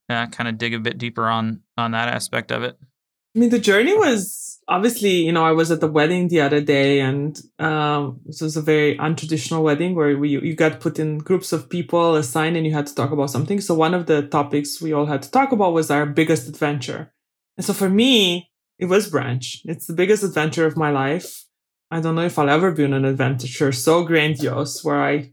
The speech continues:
Speaker 2: transform and grow so much. I think it was definitely not like what I imagined. I think when people come and they talk about starting a company, they, you know, especially in business school,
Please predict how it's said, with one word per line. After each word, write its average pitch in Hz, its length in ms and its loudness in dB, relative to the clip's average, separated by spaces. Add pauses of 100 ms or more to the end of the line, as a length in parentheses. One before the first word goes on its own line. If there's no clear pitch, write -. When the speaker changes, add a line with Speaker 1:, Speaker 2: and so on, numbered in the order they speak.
(120)
Speaker 2:
transform 180 640 0
and 156 120 0
grow 143 380 2
so 156 340 0
much. - 600 -8 (480)
I 147 40 -14
think 226 240 2
it 285 40 6
was 196 840 2 (480)
definitely 277 380 4
not 190 280 4
like 170 240 2
what 160 160 0
I 151 60 2
imagined. 143 760 -4
I 156 40 -12
think 156 360 -6 (120)
when 160 160 -6
people 170 720 0
come 156 320 -2
and 156 140 0
they 147 100 0
talk 143 240 -2
about 143 420 0
starting 139 400 -2
a 135 80 -4
company, 165 680 -2
they, 143 340 -2 (400)
you 160 140 -4
know, 143 100 0
especially 214 380 0
in 165 40 0
business 139 280 -2
school, 160 440 -4